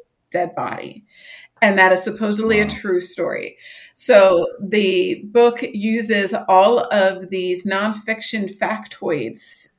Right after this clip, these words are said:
Speaker 1: mixes, mixes them in there of these different events that led up to this incident, and then imagines what it would be like to have been the ghosts in the cemetery witnessing this event happen.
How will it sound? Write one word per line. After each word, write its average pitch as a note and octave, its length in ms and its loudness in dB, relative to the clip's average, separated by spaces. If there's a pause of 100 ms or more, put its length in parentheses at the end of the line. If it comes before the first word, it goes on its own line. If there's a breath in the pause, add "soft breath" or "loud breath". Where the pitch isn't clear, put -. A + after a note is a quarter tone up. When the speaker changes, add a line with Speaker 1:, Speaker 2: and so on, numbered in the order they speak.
Speaker 1:
mixes, G#3 520 -2 (200)
mixes G#3+ 540 -2
them F#3+ 160 -2
in G#3 260 0
there E3 440 0
of F#3 240 2
these F3+ 240 -2
different F#3 400 -2 (460 loud breath)
events F#3 520 2
that F#3 240 0
led F#3 240 2
up F3+ 280 0
to G#3 120 -10
this F#3 180 -4
incident, G#3+ 520 -2
and G3+ 160 0
then F#3 120 0
imagines F#3 520 -2
what F#3+ 140 0
it - 100 -2
would F3+ 140 -8
be F#3+ 140 -2
like F3 340 0
to - 160 -6
have G3+ 240 -6
been F#3 260 -2
the F3+ 80 -2 (120)
ghosts F#3 680 -2 (100)
in F#3+ 200 -6
the F3+ 60 -6
cemetery E3+ 840 -4 (520 loud breath)
witnessing F3 640 0
this D#3 160 -8
event D3 360 -6
happen. - 640 -16